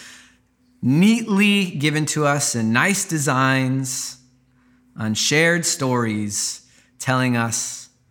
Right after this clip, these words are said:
that, no, yeah, this is, this is God. And we don't know any better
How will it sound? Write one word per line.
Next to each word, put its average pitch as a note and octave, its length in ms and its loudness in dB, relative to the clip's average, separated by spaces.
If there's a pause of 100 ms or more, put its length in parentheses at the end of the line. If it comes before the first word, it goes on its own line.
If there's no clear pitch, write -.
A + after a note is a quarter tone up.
(560)
that, G#2 220 -8
no, A#2 340 0
yeah, G#2+ 420 -4 (1300)
this B2 240 0
is, A#2 540 -4 (280)
this A#2+ 260 -2
is A2+ 120 -2
God. F#2 440 -8 (1200)
And C3+ 160 0
we E3+ 140 2
don't D3+ 340 0
know D3 400 2
any D3+ 240 0
better A#2 440 -4